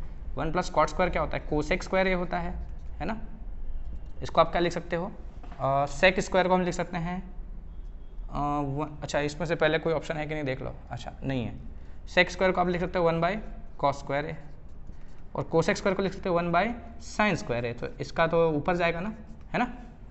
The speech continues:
समझाया? नहीं, जिसको समझ में आया उसके लिए और step लिख देता हूँ। sec square को हम लिख सकते हैं one by cos square A, cosec square को हम लिख सकते हैं one by sin square A। तो सबसे नीचे वाला ऊपर जाता है, right?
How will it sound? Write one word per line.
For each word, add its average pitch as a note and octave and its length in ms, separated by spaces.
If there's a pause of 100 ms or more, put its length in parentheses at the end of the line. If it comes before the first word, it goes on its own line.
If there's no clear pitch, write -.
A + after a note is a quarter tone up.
(240)
समझाया? G3+ 500 (100)
नहीं, D3+ 180
जिसको F3 200
समझ E3 160
में D#3+ 80
आया D#3+ 80
उसके D#3+ 160
लिए D3+ 80
और C#3+ 280
step B2+ 220
लिख B2+ 100
देता C3 220
हूँ। - 260 (400)
sec D#3+ 140
square D#3+ 240
को E3+ 100
हम E3+ 60
लिख D#3+ 100
सकते E3 220
हैं D#3+ 80
one D3+ 160
by D#3 140
cos B2+ 220
square B2+ 260
A, C3+ 80 (1000)
cosec E3 180
square E3 200
को F3+ 80
हम F3 40
लिख D#3 100
सकते E3 200
हैं D#3 60
one D3 120
by D#3+ 120
sin A#2+ 280
square A2 200
A। A2+ 80 (880)
तो D3+ 60
सबसे E3 300
नीचे F3+ 200
वाला D#3+ 140
ऊपर E3 200
जाता D#3 240
है, D3+ 40
right? - 400